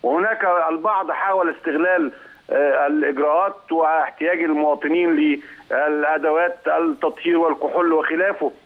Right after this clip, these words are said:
وتم ضبط العديد من القضايا. هناك إجراءات بيتم،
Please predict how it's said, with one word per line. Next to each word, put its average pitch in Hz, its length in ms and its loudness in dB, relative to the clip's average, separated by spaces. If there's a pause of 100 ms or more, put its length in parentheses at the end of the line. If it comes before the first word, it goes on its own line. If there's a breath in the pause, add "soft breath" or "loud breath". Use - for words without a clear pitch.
(160 loud breath)
وتم 202 540 0
ضبط 196 340 -2
العديد 165 500 -2
من 165 100 0
القضايا. 160 520 0
هناك 185 200 -2
إجراءات 151 480 2
بيتم، 160 520 -4